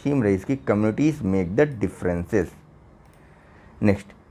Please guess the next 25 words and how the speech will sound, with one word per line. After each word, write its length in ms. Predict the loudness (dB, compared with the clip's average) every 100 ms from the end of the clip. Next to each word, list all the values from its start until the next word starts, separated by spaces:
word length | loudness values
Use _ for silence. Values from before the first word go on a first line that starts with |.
| -6
विश्व 360 | 2 2 4 0
शौचालय 600 | 4 2 6 6 8 6
दिवस, 280 | 4 0
तो 120 | 0 0
यह 120 | 2
मनाया 260 | 2 2
जाता 240 | 2 2 0
है 160 | -2 -2
उन्नीस 440 | 0 2 2 0
नवंबर 280 | 0 2 4
दो 120 | 4
हज़ार 280 | 4 4 2 -2
उन्नीस 260 | -2 -2
को 100 | -4
पड़ा 200 | 2 2
इस 120 | 2
बार 200 | 4 2
और 160 | 2 -2
इसकी 260 | -6 -6 -6
थीम 300 | -2 0 2
रही 140 | 0
कोई 340 | 0 2 2
पीछे 480 | 2 -4 -6 -2 0
न 280 | 2 4 2 0
छूटे। 420 | -4 -4 -2 -4